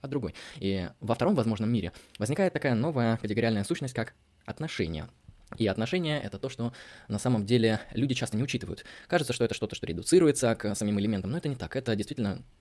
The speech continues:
та сущность, которую спокойно можно наделять онтологическим статусом, так как это делает, например,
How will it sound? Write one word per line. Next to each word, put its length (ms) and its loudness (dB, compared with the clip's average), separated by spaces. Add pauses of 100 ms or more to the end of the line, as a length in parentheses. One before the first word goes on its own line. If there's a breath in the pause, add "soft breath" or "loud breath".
та 100 0
сущность, 260 -4
которую 220 -4
спокойно 420 -2
можно 240 0
наделять 440 -2 (200 loud breath)
онтологическим 520 -2
статусом, 340 0
так 100 -4
как 140 -8
это 80 -8
делает, 280 -6
например, 280 -4